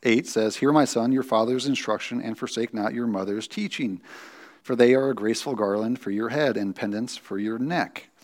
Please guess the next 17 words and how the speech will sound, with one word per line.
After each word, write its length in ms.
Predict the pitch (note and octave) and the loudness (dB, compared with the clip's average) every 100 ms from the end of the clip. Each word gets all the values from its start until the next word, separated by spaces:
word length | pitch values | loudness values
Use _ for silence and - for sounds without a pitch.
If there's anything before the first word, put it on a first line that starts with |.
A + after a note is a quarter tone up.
| _ _ _ _ _ - - | _ _ _ _ _ -14 -10
And 100 | F2+ | -6
then 100 | G#2 | -4
it 60 | C3 | -2
goes 240 | B2 G2+ | -2 -2
into 480 | G2 G2+ A2 - G#2+ | -4 -4 -8 -8 -6
various 380 | G2 G2 A2+ - | -6 -6 -6 -6
things. 300 | G2+ A#2 G#2 | -6 -4 -4
And 220 | G2+ G2 - - - _ | -8 -10 -16 -20 -20 _
throughout 200 | C3 A#2+ | 0 2
the 100 | A#2 | 0
whole 400 | - D3+ E3 E3 | 2 4 6 4
book 220 | C#3+ D#3 | 2 -2
of 140 | C3 - | -4 -2
Proverbs, 440 | D#3 D3+ A2+ G#2 | -2 0 -2 -2
what 200 | A2+ - | -4 -4
you're 100 | A2 | -6
teaching 640 | - F3 D3+ A2+ F#2+ G2+ | -6 -8 -4 -2 -4 -6